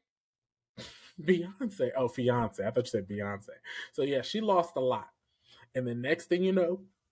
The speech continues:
she gets hit up and they're like, "Okay, you know what would be a good T V show?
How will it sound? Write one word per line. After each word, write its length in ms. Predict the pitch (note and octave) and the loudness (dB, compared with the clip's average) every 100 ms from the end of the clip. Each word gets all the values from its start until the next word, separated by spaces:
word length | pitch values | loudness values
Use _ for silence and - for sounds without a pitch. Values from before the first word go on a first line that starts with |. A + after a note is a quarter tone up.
| - | -18
she 120 | - | -12
gets 180 | B2 A#2+ | -8 -10
hit 180 | - E3+ | 0 4
up 220 | E3 - _ _ _ _ _ _ | 4 2 _ _ _ _ _ _
and 180 | B2+ A#2+ | -2 4
they're 80 | C3 | 6
like, 280 | C3 A#2+ - | 6 2 0
"Okay, 220 | E3 D#3+ | 0 0
you 140 | D3+ F3 | 0 2
know 120 | D#3+ | 6
what 80 | D#3 | 6
would 80 | D3 | 4
be 120 | D3 | 0
a 60 | A#2 | 0
good 340 | B2 C#3+ D#3 | 2 2 0
T 180 | - E3+ | -2 0
V 140 | F3 | 0
show? 400 | F3+ F#3 F3+ F#3+ | 2 6 6 4